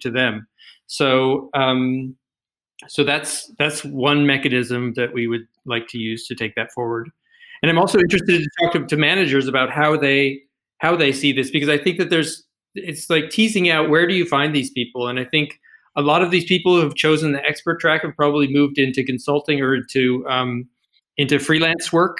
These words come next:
Um, and, um, you know, so how do we, how do we target those people, and what would,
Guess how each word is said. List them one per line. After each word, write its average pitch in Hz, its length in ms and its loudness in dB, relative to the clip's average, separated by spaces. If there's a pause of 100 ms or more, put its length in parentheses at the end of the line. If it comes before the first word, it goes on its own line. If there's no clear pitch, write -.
(560)
Um, 139 580 2 (480)
and, 135 480 0 (400)
um, 131 400 -2
you 147 80 -6
know, 127 80 -2
so 135 160 -4
how 156 160 2
do 156 120 4
we, 143 400 4 (280)
how 170 100 -2
do 165 60 2
we 156 100 4
target 156 340 0
those 156 200 0
people, 147 260 0
and 139 140 0
what 156 100 -2
would, 147 180 -4